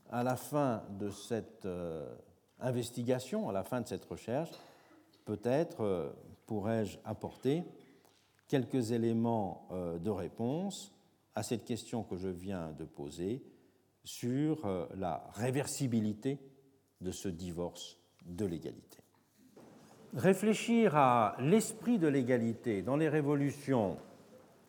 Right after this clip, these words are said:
françaises et américaines, c'est être amené à faire la distinction en ce que j'appellerais une égalité mesure et une égalité relation.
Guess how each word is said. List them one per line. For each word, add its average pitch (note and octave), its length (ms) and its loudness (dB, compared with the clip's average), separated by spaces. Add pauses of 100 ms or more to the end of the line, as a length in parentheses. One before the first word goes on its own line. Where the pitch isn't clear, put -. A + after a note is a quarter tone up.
(220)
françaises C#3 1040 2 (160)
et D3 140 4
américaines, G2+ 760 0 (1300)
c'est - 220 2
être F3 240 4
amené F#3 420 8
à C3 80 8
faire D#3+ 160 4
la D#3 100 8
distinction C#3 880 0 (140)
en A#2+ 100 -2
ce - 80 -10
que C#3 80 0
j'appellerais C3 800 4 (120)
une A#2 180 2
égalité D#3 580 4
mesure B2 680 4 (640)
et C#3 60 6
une C#3 120 8
égalité A#2+ 500 6
relation. G#2 460 2